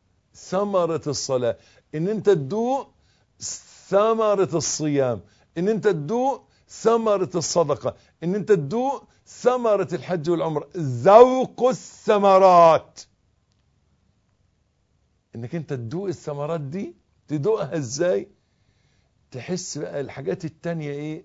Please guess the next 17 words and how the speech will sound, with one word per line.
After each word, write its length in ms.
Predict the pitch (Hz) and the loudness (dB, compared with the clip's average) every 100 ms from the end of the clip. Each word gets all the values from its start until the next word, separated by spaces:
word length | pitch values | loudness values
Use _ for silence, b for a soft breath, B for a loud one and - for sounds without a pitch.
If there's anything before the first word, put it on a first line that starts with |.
| - | -8
أرب 280 | 165 165 127 | 0 0 0
بس 400 | 139 - - 151 | -8 -8 -12 -12
بيقولوا 480 | 131 135 151 143 139 | -10 -8 -6 -6 -6
إيه؟ 380 | 135 139 139 - _ _ _ _ _ _ | -4 -4 -6 -10 _ _ _ _ _ _
"ألم 240 | 127 135 131 | -2 -2 -2
تر 380 | - 135 139 135 | -2 0 0 -4
أن 180 | 131 | -6
السيف 480 | 131 - 143 135 - | -6 -6 -4 -4 -2
ينقص 640 | 127 131 127 - 113 - | -2 -2 -6 -8 -10 -10
قدره 920 | 123 - 113 101 110 120 107 113 107 104 _ _ _ _ _ _ _ _ _ _ _ _ - | -10 -6 -6 -6 -10 -8 -10 -10 -12 -14 _ _ _ _ _ _ _ _ _ _ _ _ -10
إذا 280 | 123 110 127 | -6 0 0
قيل 340 | - 123 123 | -2 -6 -4
إن 300 | 120 123 117 | -4 -4 -8
السيف 460 | 113 - 120 113 120 | -8 -6 -6 -6 -6
أمضى 480 | 117 117 104 104 107 | -8 -6 -6 -4 -4
من 180 | 107 104 | -6 -8
العصا". 560 | 101 95 104 - 95 | -10 -10 -12 -12 -16